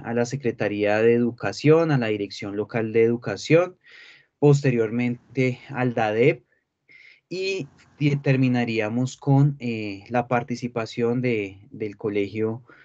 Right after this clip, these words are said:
Simón Bolívar. Posterior vienen las inquietudes y comentarios de los ediles y edilesas y concluiríamos el punto principal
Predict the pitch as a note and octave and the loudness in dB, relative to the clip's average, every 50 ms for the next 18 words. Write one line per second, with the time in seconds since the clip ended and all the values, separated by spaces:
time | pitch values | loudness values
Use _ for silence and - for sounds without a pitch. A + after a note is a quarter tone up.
0 | _ - - - - B2 A2+ A2 G#2+ G2+ G2+ G2+ G#2 G#2 G#2 G#2 A2 G#2+ G2 E2+ | _ -14 -10 -2 0 0 0 0 -2 -4 -4 -2 -2 -2 0 0 -2 -4 -4 -6
1 | - - - _ - - - - - - - _ _ _ - D3 C#3+ C#3 C#3+ C#3+ | -10 -14 -20 _ -20 -20 -20 -20 -20 -20 -20 _ _ _ 4 6 6 6 6 4
2 | B2+ A#2 A#2+ A#2+ A#2+ B2 C3 C3+ B2+ B2 C3 C3 C3 C3 C3+ C3+ C3 B2+ - - | 4 4 6 6 6 4 4 2 2 2 2 2 2 2 2 2 0 -2 -6 -12
3 | - - - C3 B2+ B2 - B2+ A2 G2+ - - C#3+ D#3 E3 E3 D3 D3+ D#3 C#3+ | -18 -8 -4 -4 -4 -2 -2 -4 -4 -4 0 2 4 4 4 2 0 -2 -4 -4
4 | - C3 B2+ B2 A2+ A#2 A#2+ G#2+ G#2 A2 A2 A2 A2+ B2+ B2 B2+ B2 - C3 A#2+ | -2 -2 0 0 -2 -2 -2 -2 0 0 -2 -2 0 0 0 0 -2 -2 -2 -2
5 | G#2 G#2 G2+ G#2+ G#2+ - C#3+ C#3 C#3+ C#3+ D3 D3+ D#3 D#3 D#3 C#3+ C#3+ E3 E3 D#3 | -2 0 0 -2 -2 2 4 4 6 6 6 6 8 8 6 6 4 0 -6 -6
6 | C#3+ - D3 D3 D3 - D#3+ D3 C#3 D3 D#3 D3+ D3 D3+ D3 D3+ C#3+ C#3 C#3 C#3 | -6 -6 -6 -6 -4 -4 -4 -4 -2 -2 0 0 2 2 2 4 4 4 4 4
7 | C#3+ D3 D3+ D3+ C#3+ C#3+ - - B2 B2+ A#2+ - - A2+ G#2+ G2+ A#2 G#2+ - C3+ | 4 2 2 0 -2 -6 -8 -8 -6 -6 -6 -6 -8 -10 -4 -4 -4 -2 0 0
8 | C3+ C3+ C3+ C#3 D3 C#3+ C#3+ C#3+ C3+ C3+ C#3+ C#3+ C#3+ | 0 0 0 0 -2 -2 0 0 2 2 2 0 -4